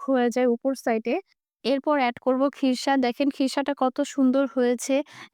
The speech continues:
একদম শক্ত না আবার একদম গলেও যাচ্ছে না, এরকম একটা খিরসা। আর এই ধরনের খিরসাটা পারফেক্ট হলে পিঠাটা তৈরি করতে কিন্তু খুবই ইজি হয়। আর দেখেন পিঠাটাগুলো কত সুন্দর ছিদ্রযুক্ত, একদম অথেন্টিক যে পাটিসাপটা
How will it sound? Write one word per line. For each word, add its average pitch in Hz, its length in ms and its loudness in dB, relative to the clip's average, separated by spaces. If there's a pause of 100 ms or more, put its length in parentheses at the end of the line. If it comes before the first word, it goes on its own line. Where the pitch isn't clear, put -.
একদম 262 300 0 (140)
শক্ত - 320 -2 (200)
না 330 80 2 (140)
আবার 240 260 2
একদম 233 220 0 (100)
গলেও 247 300 4 (400)
যাচ্ছে 233 340 -2
না, 262 120 0
এরকম 240 280 2 (100)
একটা - 240 -2
খিরসা। 233 440 0
আর 233 60 2 (120)
এই 240 120 4
ধরনের 269 280 2
খিরসাটা 269 380 -2 (100)
পারফেক্ট 220 500 -2
হলে 220 240 2
পিঠাটা 254 420 -2
তৈরি 220 260 2
করতে 226 280 -4
কিন্তু 247 260 -2
খুবই 233 220 2 (140)
ইজি 208 280 4
হয়। 196 180 -2 (560)
আর 226 80 2 (120)
দেখেন 254 300 0
পিঠাটাগুলো 247 540 2 (120)
কত 208 140 0 (160)
সুন্দর 233 320 2 (100)
ছিদ্রযুক্ত, 226 520 0 (380)
একদম 240 320 2 (220)
অথেন্টিক 311 520 2 (160)
যে 269 80 2 (100)
পাটিসাপটা 240 460 -4